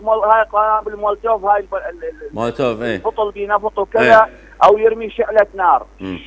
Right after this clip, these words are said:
Speaker 1: عندنا إحنا أبطال بالأولمبياد، برمي الزانة، برمي الرمح، شلون بالله يعني؟
Speaker 2: <laughs>
Speaker 1: هاي، فهاي، هاي ال-، ال-، المسوغات واللي ال-، اللي يسوقوها، هاي
Speaker 2: مم.
Speaker 1: الادعاءات مبينة وواضحة.
Speaker 2: مم.
Speaker 1: زين؟
Speaker 2: طيب.
Speaker 1: قضية مثلًا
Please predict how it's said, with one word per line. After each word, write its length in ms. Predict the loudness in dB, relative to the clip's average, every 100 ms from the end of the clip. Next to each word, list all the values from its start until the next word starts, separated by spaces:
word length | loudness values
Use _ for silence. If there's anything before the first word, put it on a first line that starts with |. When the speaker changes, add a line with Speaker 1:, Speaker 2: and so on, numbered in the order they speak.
| -12 -6
Speaker 1:
عندنا 300 | -4 -4 -6
إحنا 280 | -2 -2
أبطال 360 | -2 2 4 4
بالأولمبياد، 880 | 0 0 0 0 -8 -2 2 2 2
برمي 300 | -4 -4 -8
الزانة، 440 | -6 0 0 0
برمي 340 | -4 -4 -4 -4
الرمح، 300 | -2 -2 -4 -6 -2
شلون 220 | 0 0
بالله 220 | -2 -2
يعني؟ 180 | -6 -8
Speaker 2:
<laughs> 40 | -8
Speaker 1:
هاي، 360 | -8 -8 -8 -8 -6 2
فهاي، 420 | 6 6 4 0 -6 -10 2
هاي 200 | 4 4
ال-، 100 | 0
ال-، 300 | -6 -12 -14
المسوغات 840 | -12 -14 -6 -2 0 2 6 4 2
واللي 340 | -6 -8 -10
ال-، 360 | -8 -6 -6 -8
اللي 280 | -6 -8
يسوقوها، 760 | -6 -2 0 6 8 8 8 6
هاي 100 | 2
Speaker 2:
مم. 100 | -2
Speaker 1:
الادعاءات 580 | -4 -2 0 0 0 -2
مبينة 400 | 0 4 4 2
وواضحة. 560 | 0 4 4 4 -6 -12 -10
Speaker 2:
مم. 220 | -10 -10 -12 -18
Speaker 1:
زين؟ 320 | -16 -14 -16 -20 _ -20 -20 -6 0
Speaker 2:
طيب. 300 | 2 2 0
Speaker 1:
قضية 400 | 0 0 0 -2
مثلًا 520 | -4 -2 -2 -2 -6